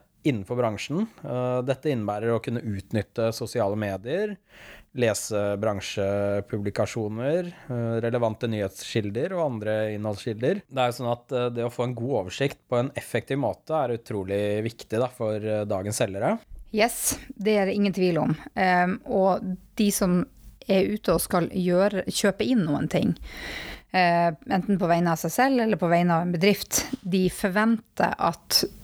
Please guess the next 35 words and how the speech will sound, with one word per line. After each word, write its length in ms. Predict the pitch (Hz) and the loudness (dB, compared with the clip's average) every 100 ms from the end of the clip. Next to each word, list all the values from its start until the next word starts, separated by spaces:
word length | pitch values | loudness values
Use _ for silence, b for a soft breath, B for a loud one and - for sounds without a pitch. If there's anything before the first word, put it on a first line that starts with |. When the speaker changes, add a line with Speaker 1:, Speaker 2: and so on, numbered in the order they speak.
| - - | -20 -4
Speaker 2:
når 180 | 202 190 | 0 2
de 140 | 175 190 | 2 2
snakker 680 | - 196 196 - - 165 147 - | 2 2 0 -2 2 2 2 0
med 160 | 180 175 | 2 2
en 60 | |
selger, 460 | 175 160 170 160 - _ B B B B B B B | 2 2 4 2 0 _ B B B B B B B
og 320 | 202 180 - - | 2 2 0 -2
husk 280 | 208 196 - | 0 2 2
at 200 | 175 - - | 0 0 -4
de 180 | 180 180 | 0 2
har 100 | 180 | 2
gjort 160 | 180 | 2
veldig 380 | 185 175 185 214 | 2 2 4 4
mye 180 | 175 170 | 2 2
research 440 | 175 190 - 156 - | 2 2 0 -2 -2
på 80 | - - | -4 2
egen 280 | 190 196 180 | 2 4 2
hånd 240 | 170 170 - - | 0 -2 -4 -10
før 460 | - - 185 165 - _ - | -8 0 2 2 -4 _ 0
de 80 | |
snakker 360 | 170 180 - 170 | 2 2 0 2
med 220 | 156 - | 2 2
noen, 300 | 180 - - - B B B B B B B B - | 2 2 0 -4 B B B B B B B B -16
så, 300 | - 214 202 196 | -8 0 2 4
eh, 380 | 180 180 180 180 - - _ _ _ | 2 2 2 0 -6 -20 _ _ _
er 160 | - 214 | 2 2
det 100 | 185 | 4
da, 140 | 190 180 170 175 | 4 4 4 2
ligger 240 | - 202 | 0 0
det 140 | 170 160 | 2 4
da 100 | 170 | 2
en 80 | 165 | 2
forventning 540 | 185 190 185 175 160 | 2 2 2 2 2
om 120 | 160 | 2
at 120 | 165 | 2